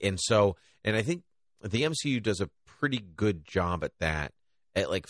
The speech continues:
fleshing that character, that type of character out, um, like, up until the,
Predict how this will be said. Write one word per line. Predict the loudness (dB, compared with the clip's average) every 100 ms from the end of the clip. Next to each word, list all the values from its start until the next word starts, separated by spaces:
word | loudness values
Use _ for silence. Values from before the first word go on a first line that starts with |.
| -4
fleshing | -4 -2 -4 -4
that | -6 -4
character, | -2 0 -2 -4 -2 0 0 -4 -6 _
that | 2 4 4 -2
type | -4 -2 -4
of | -6
character | -2 -2 -2 -8 -6
out, | -2 0 -2 -6 _ _ _ -2
um, | 0 -2 -10 _
like, | -2 -2 -6
up | -4 -2
until | 0 0 0
the, | 0 -6